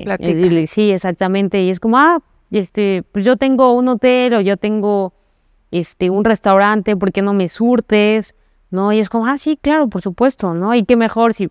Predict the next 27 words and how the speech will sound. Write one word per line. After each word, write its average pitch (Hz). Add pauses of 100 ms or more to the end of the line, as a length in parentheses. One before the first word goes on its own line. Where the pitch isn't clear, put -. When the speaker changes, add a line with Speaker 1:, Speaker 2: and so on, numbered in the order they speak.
(160)
Speaker 2:
pues, 160
hay 180
una 208
relación 185
de 190
por 202
medio 208
y 185
demás, 185
entonces 185
ya 214
hay 220
como 226
más 208
confianza, 180
¿sabes? 185
Speaker 1:
Sí. 190
Speaker 2:
Entonces -
ahora 311
sí, 254
sí, -
o 220
sea, 202
si 208
se 220
puede, 302 (460)
se, 208